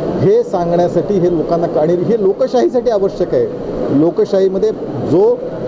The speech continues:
जी गोष्ट इतिहासातली काळा अध्याय तो भविष्यामध्ये पुन्हा येऊ नये, भविष्य हे लोकशाहीसाठी सुवर्णकाळच असलं पाहिजे, यासाठी अशा प्रकारच्या चर्चासत्राची आवश्यकता असते.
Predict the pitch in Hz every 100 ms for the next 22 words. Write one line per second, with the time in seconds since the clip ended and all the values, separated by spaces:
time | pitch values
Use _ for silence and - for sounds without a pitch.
0 | - - - 202 220 208 - 170 117 -
1 | - - 160 156 202 208 208 202 196 214
2 | - - 175 202 233 165 165 160 123 107
3 | - 127 - - - 220 175 202 - 202
4 | 190 196 190 151 170 233 233 214 214 190
5 | 143 113 - - - 120 185 - 202 190
6 | 175 170 180 190 190 175 180 165 160 190
7 | 196 185 247 240 180 185 180 156 135 120
8 | - - - 143 190 220 202 202 254 160
9 | - 185 175 165 165 170 - 143 180 156
10 | 165 175 165 202 240 147 143 139 127 -
11 | - - -